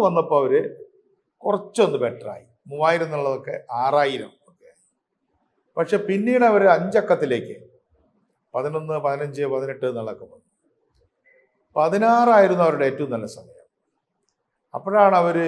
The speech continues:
ഇരുപത്തഞ്ച്, മുപ്പത്, മുപ്പത്തഞ്ച് എന്നുള്ള തോതിലേക്ക്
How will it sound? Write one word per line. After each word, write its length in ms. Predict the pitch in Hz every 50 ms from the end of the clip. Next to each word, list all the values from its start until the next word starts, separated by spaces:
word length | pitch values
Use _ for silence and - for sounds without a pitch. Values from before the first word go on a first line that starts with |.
| 165 156 143
ഇരുപത്തഞ്ച്, 520 | 131 147 165 180 - 175 170 160 147 151
മുപ്പത്, 440 | 147 139 131 - - - 175 165 156
മുപ്പത്തഞ്ച് 720 | 151 139 131 120 - 156 156 156 160 151 131 143 139 131 127 - - - _ _ _ _ _ _ _ _ _ _ _ -
എന്നുള്ള 440 | 131 135 135 139 135 131 127 123 120
തോതിലേക്ക് 640 | 117 117 117 113 110 110 107 113 127 160 208 226